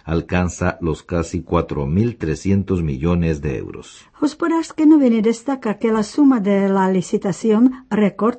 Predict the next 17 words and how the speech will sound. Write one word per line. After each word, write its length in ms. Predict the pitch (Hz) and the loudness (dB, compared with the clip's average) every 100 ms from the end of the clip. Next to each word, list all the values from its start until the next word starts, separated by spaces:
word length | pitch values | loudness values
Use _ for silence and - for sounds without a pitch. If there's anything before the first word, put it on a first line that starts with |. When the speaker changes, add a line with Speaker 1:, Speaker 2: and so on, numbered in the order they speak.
| - | -2
Speaker 2:
en 180 | 196 185 | 0 0
la 120 | 180 | 0
historia 720 | 180 - 214 196 214 220 - | -2 -4 -2 2 4 2 -4
de 200 | 175 180 | -6 -2
la 140 | 180 170 | -2 0
República 500 | 165 170 160 165 160 | -2 -4 -8 -6 -6
Checa, 400 | - 180 240 214 - - - | -4 -4 -2 -6 -8 -20 -18
supera 580 | - 359 359 277 254 294 | 2 2 2 2 4 2
a 260 | - 202 | 2 2
la 300 | 208 220 262 | 4 2 0
que 260 | - 240 220 | -2 0 0
se 300 | 208 220 202 277 | -2 -2 -2 -4
obtendría 800 | 302 - 247 180 190 202 214 | -6 -2 0 2 2 0 -2
por 160 | 233 214 | -2 -2
la 140 | 190 | 0
venta 380 | 175 202 208 240 | 0 0 0 -2
del 260 | 214 208 | 0 -2